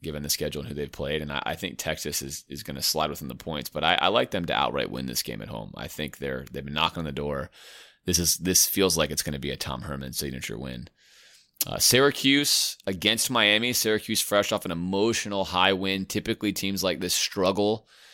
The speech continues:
in their next game, and Vegas is showing you that as they're, as Miami is favored by fourteen and a half in this game. So Miami at home, Syracuse on the road, fourteen and a half point favorites, and Miami's been squeaking games out against everyone.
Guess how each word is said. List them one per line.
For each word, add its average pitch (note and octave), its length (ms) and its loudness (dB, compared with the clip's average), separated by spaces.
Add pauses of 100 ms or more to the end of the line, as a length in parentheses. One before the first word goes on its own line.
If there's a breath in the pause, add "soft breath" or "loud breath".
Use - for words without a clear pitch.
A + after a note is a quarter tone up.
(540 soft breath)
in F2 140 -2
their F#2+ 120 2
next F#2 320 2
game, G2 220 0
and F2+ 100 -4
Vegas F2 400 2
is F2 80 -2
showing F#2 360 2
you G2 120 2
that G2 280 4
as E2+ 160 -2
they're, F2 140 -4 (140)
as E2+ 160 -2
Miami F2+ 320 2
is F2 120 0
favored E2 180 -6
by D#2 100 -4
fourteen - 640 -6
and E2 80 -4
a D2+ 40 -6
half E2 280 0
in D2+ 60 -6
this - 160 -6
game. C2 220 -10
So - 120 -4
Miami E2 240 -2
at D#2 80 -2
home, D2 200 -6
Syracuse D#2 340 -6
on E2 40 -6
the D#2 60 -6
road, D2 220 -6
fourteen - 720 -2
and F#2 100 -4
a - 20 -2
half F2+ 200 -2
point D#2+ 160 -4
favorites, E2+ 380 -2
and E2+ 80 -6
Miami's F2+ 280 -4
been E2 80 -8
squeaking G2 640 -2
games F2 320 -2
out D#2 100 0
against D2+ 280 -6
everyone. D2+ 540 -2